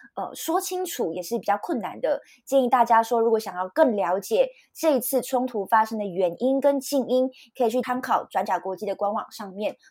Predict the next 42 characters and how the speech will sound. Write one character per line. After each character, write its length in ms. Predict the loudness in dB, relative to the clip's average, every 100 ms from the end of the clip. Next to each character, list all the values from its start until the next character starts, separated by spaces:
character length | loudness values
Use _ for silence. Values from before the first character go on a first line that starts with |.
| -14
我 60 |
们 120 | -8
过 120 | 0 0
去 200 | 0 -8
一 80 | -6
周 300 | 4 4 6
都 100 | 4
有 100 | 2
持 320 | -4 -10 -10
续 200 | -8 -2
在 160 | 0
跟 160 | 0 -2
大 100 | -2
家 160 | -4 -4
做 180 | -4
更 300 | -4 -2 -2
新 260 | -4 -10 -10 -12
以 60 |
及 360 | -14 -14 -16 -18 _
背 160 | 6 6
景 200 | 0 0
脉 160 | 0
络 120 | 2
的 100 | -2
解 240 | -6 -10 -12
释。 440 | -8 0 0 -2 _ _ _ _
好， 220 | 0 0 -4
最 200 | -4 0
后 180 | 2 4
也 100 | 2
可 200 | 2 0
以 40 | 2
跟 320 | 6 6 6
大 140 | 4
家 180 | 6 2
更 240 | 6 6
新 220 | 6 0 -2
的 80 |
一 120 | -2 -4
点 260 | -2 -2
是 240 | -4 -4 -2
呢， 320 | 0 -2 -4